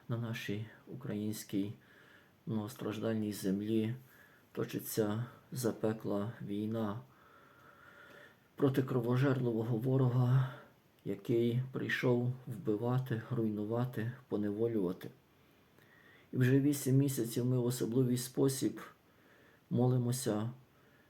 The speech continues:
про настання Божого миру, про припинення цієї війни. І сьогодні хотів би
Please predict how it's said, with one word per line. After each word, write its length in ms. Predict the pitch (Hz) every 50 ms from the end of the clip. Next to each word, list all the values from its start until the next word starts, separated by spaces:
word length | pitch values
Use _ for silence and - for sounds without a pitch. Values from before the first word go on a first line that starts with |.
| _ _ _
про 360 | - 113 117 117 113 113 117 -
настання 880 | 117 117 117 - - - 117 110 113 117 120 120 123 123 127 131 131 - - - - _ _ -
Божого 440 | 113 120 117 117 120 120 110 117
миру, 400 | 110 107 107 110 107 104 95 90 85 - - _ _ _ _ _ _ _ - - - - - - - _ _
про 200 | - - 113 113
припинення 840 | - - 117 117 - 131 135 131 127 123 120 120 117 117 123 131 131 131 - - - - - - -
цієї 760 | - - - 131 120 120 120 120 113 110 110 107 107 120 127 131 -
війни. 600 | - 107 107 101 104 107 110 113 113 101 87 - - - - _ _ _ _ _ _ - _ _ _ _ - - - _ _ _ _ _ _ _ _ _ - - _ _ _ _ -
І 100 | - -
сьогодні 560 | 127 - 190 196 196 180 180 175 170 165 165 147 135
хотів 340 | - - 143 135 - 143 139
би 380 | 135 139 131 131 131 131 135